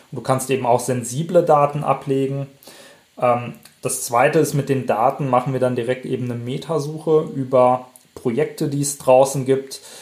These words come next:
Ähm, das heißt, es ist eine sehr offene Plattform. Wir wollen den Nutzern da den maximalen Mehrwert bieten und nicht nur eigene Projekte vermitteln, sondern auch zeigen, was es sonst noch am Markt gibt. Und wir nutzen die Daten halt eben auch noch für Skill-Analysen. Also wir schauen beispielsweise,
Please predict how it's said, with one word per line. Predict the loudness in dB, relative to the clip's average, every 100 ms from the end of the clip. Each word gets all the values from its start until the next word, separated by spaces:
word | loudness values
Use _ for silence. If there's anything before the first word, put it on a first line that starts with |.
| -20 -14 -2
Ähm, | -2 -2 -6
das | -6 -4
heißt, | -4 -2
es | -6
ist | -4
eine | -4
sehr | 0 0 4
offene | 2 2 0
Plattform. | 0 4 4 4 -2 2 4 4
Wir | 4 4 2 -6 -10 -8
wollen | 2 2 2
den | -2 -4
Nutzern | -6 -2 -2 2
da | 2
den | 2
maximalen | -4 -6 -6 -2 -2 0
Mehrwert | 0 4 4 2
bieten | -4 -4 -4
und | -4 -4
nicht | -4
nur | -2 0 4
eigene | 4 4 0
Projekte | -2 0 0 0 -2
vermitteln, | 0 0 0 2 0 2
sondern | -2 0 2
auch | 0 0
zeigen, | 0 2 4 2
was | -2
es | -4 0
sonst | 0 0
noch | -2 0
am | 0
Markt | 4 2 2 -2
gibt. | -2 -2 -6 -18 _ _ _ _ _ _ _ _ -14 -14 -20 -20 -20 _ -4
Und | 2 4 6
wir | 6
nutzen | 4 2 2
die | 2
Daten | 4 4 2 2
halt | 2
eben | 0 -2
auch | -2
noch | -4
für | -6
Skill-Analysen. | -8 -4 -2 0 0 0 0 0 -2 -2 -4
Also | -6 -6
wir | -8
schauen | 0 4 4 4
beispielsweise, | 2 2 0 -8 0 2 4 4 0 0